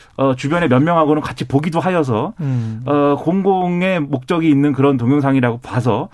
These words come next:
Speaker 1: 이렇게 여러 가지 설명을 붙였단 말이에요. 그러면 이렇게 해서 동영상을, 어, 공개를 해야 될 필요가 있는 거냐에 대해서 상당히
Speaker 2: 음.
Speaker 1: 의문이죠. 그리고
Speaker 2: 그러니까 시점,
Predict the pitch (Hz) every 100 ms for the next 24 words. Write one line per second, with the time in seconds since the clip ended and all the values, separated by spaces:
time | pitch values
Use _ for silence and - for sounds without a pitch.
0 | - - 190 208 151 165 196 226 247 233
1 | 127 143 131 127 101 87 120 208 _ -
2 | - _ 220 220 190 135 226 240 233 208
3 | 196 131 147 202 196 175 127 - - -
4 | - - 143 127 147 190 208 185 190 262
5 | 226 - 269 170 135 220 214 190 156 135
6 | 143 104 190 160 135 180 151 101 95 92
7 | 135 143 131 95 - - - 156 127 110
8 | 104